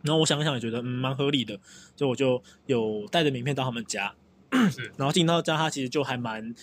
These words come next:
Speaker 1: 客气的，就是，就是，“哦，你来咯，啊，这边有水果啊，巴拉巴拉”之类，但我们一般都不会吃啊，就是跟他聊一聊。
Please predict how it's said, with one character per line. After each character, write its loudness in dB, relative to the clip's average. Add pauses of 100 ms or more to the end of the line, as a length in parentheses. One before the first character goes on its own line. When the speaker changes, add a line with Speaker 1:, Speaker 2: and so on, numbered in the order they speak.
(220)
Speaker 1:
客 2
气 0
的， -4 (360)
就 -8
是， -4
就 -6
是 -4
，“哦， 4
你 0
来 -2
咯， 0
啊， -4
这 -4
边 2
有 0
水 -6
果 -4
啊， -4
巴 -4
拉 -2
巴 -2
拉” -4
之 -8
类， -4
但 2
我 0
们 -2
一 -4
般 -4
都 -4
不 -6
会 -2
吃 -2
啊， -8
就 -6
是 -2
跟 -6
他 -6
聊 -8
一 -12
聊。 -12